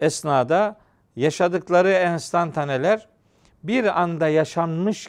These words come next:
gibi de sunulabilir. Bunun dediğim gibi işte altı sureden aktardığım örneklerde olduğu gibi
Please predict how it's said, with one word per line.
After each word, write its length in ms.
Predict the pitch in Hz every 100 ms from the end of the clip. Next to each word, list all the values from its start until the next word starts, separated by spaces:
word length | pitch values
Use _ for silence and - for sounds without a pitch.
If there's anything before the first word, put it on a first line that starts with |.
| -
gibi 440 | 139 139 196 170
de 360 | 117 135 208 254 _ _ _ _ _
sunulabilir. 880 | - 160 127 123 135 95 76 - _ _ _ _ _ -
Bunun 400 | 208 160 180 208 _ _ _
dediğim 360 | 175 180 180 139
gibi 360 | 117 131 196 208 _ _ _ _ _ _ _ _ _ _ _ _ _ _ -
işte 260 | 135 -
altı 460 | - 160 165 147 233
sureden 720 | - 156 131 117 110 117 170 _ _ _ _ -
aktardığım 680 | 147 - 156 135 110 113 104
örneklerde 720 | 147 139 135 117 127 120 120
olduğu 300 | 120 107 110
gibi 340 | 101 143 196